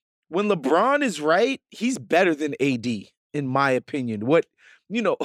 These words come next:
<laughs> what he was doing against Jalen Brunson at the end of the game, like, guarding this guy one-on-one and doing, it's like, there are moments where <laughs> this guy can just summon pure greatness.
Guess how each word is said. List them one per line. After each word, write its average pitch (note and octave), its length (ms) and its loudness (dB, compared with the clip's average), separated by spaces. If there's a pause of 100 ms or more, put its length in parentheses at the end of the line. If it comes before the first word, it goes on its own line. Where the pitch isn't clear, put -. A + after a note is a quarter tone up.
(120)
<laughs> - 580 -10
what A#3+ 200 0
he F4+ 100 0
was C#4 200 2
doing G#3+ 320 4
against F3+ 320 0
Jalen F#3 400 2
Brunson F3 600 0
at E3 180 2
the - 180 -4
end E3+ 220 2
of E3 80 2
the D#3 100 2
game, E3+ 560 2
like, D3+ 240 0
guarding F#3 400 0
this F3 160 -2
guy F3 480 2
one-on-one G3 800 2
and F3+ 120 -4
doing, G3+ 220 4 (340)
it's A3+ 220 2
like, B3+ 240 4
there A3+ 280 2
are B4+ 60 4
moments B3 480 0
where G#3 140 4
<laughs> F#3 120 -2
this A#3+ 140 0
guy - 400 0
can G#3 220 -2
just E3+ 300 -4
summon G3 460 0
pure A3+ 400 2
greatness. C3+ 760 -4